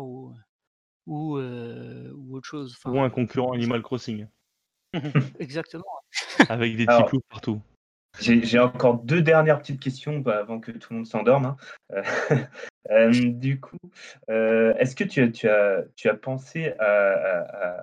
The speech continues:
Speaker 3: à utiliser des, des, par exemple, des plateformes de financement, euh, pour essayer de, de, à,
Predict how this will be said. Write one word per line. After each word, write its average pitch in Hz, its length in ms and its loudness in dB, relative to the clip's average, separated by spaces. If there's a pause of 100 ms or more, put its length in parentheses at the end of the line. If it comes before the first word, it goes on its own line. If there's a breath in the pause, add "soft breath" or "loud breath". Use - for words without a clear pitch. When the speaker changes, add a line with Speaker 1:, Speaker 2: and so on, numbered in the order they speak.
(120)
Speaker 3:
à - 60 -20 (380)
utiliser 117 360 0
des, 110 140 -4
des, 95 240 -16 (100)
par 101 120 -4
exemple, 107 160 -8
des 98 100 -14
plateformes 110 500 0
de 107 80 -12
financement, 110 920 0
euh, 92 120 -6 (600 soft breath)
pour - 160 -14
essayer 101 280 -10
de, 98 220 -10
de, 87 240 -12 (320)
à, 92 100 2